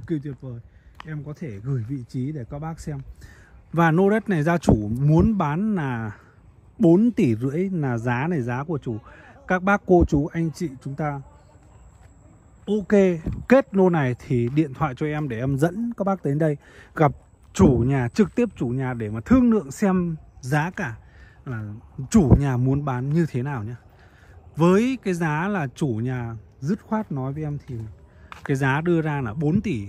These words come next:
năm trăm triệu đồng cho lô đất này. Đó. Ờ, mời các bác cùng em theo chân em để chúng ta đi vào lô đất nhé. Với cái, ờ, ngôi nhà và cái diện tích đất, ờ, một héc mốt này.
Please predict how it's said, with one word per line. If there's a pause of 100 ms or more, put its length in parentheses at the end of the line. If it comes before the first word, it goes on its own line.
năm
trăm
triệu
đồng
cho
lô
đất
này. (1600)
Đó. (1300)
Ờ,
mời
các
bác
cùng
em (200)
theo
chân
em
để (140)
chúng
ta
đi
vào
lô
đất
nhé. (1040)
Với
cái,
ờ, (500)
ngôi
nhà (100)
và
cái
diện
tích
đất,
ờ, (500)
một (500)
héc
mốt
này.